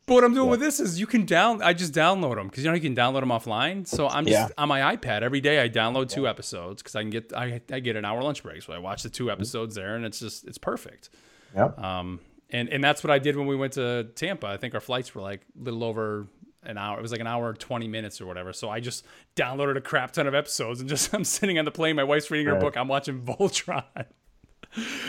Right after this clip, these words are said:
Speaker 1: So
Speaker 2: so if you, you have an hour lunch break, each episode is twenty minutes.
Speaker 1: Yep.
Speaker 2: So for the last twenty minutes, is it phone call to the wife?
Speaker 1: Nope, not at all.
Speaker 2: No?
Speaker 1: No.
Speaker 2: <laughs> Okay. Not, I don't
Speaker 1: Not at all.
Speaker 2: talk to
Speaker 1: No, I
Speaker 2: them.
Speaker 1: don't call my wife on my <laughs> lunch break. <laughs> No. I, I'm, I'm in my own world.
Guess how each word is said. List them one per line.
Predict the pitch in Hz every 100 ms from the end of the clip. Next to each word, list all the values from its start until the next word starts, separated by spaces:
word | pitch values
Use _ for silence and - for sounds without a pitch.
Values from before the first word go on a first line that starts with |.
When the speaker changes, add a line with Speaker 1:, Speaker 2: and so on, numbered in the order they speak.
| 220
Speaker 1:
So | - 147 165 156 151 - - - - -
Speaker 2:
so | - 120
if | 117
you, | 147 156
you | 123
have | 123
an | 120
hour | 135
lunch | 135 117 -
break, | 92 90 -
each | 110 113
episode | 113 113 110 107 107
is | 98 95
twenty | 110 107
minutes. | 107 92 82 - - -
Speaker 1:
Yep. | 139 135 - _ _ _ _
Speaker 2:
So | - 113
for | 101
the | 107
last | 101 107 -
twenty | 113 107
minutes, | 104 104 101 -
is | 101 95
it | 98 -
phone | 98 98
call | 98
to | 95
the | 95
wife? | 101 113 113 - -
Speaker 1:
Nope, | 151 180 214 - _ -
not | 156
at | 143
all. | 113
Speaker 2:
No? | 117 120 110 95 -
Speaker 1:
No. | 143
Speaker 2:
<laughs> |
Okay. | - - - -
Not, | 170 143
I | - -
don't | 120
Speaker 1:
Not | 139
at | 170
all. |
Speaker 2:
talk | 151 123
to |
Speaker 1:
No, | 156
I | 156
Speaker 2:
them. |
Speaker 1:
don't | 165
call | 165 135
my |
wife | 127 113
on | 131
my |
<laughs> | 117
lunch | 123 - -
break. | 156 151 185 -
<laughs> | 196 170 -
No. | 226 - _ _ - 262 -
I, | 208 180
I'm, | 202 214 -
I'm | 196 214
in | 220
my | 202 196
own | 196 196 165
world. | 190 190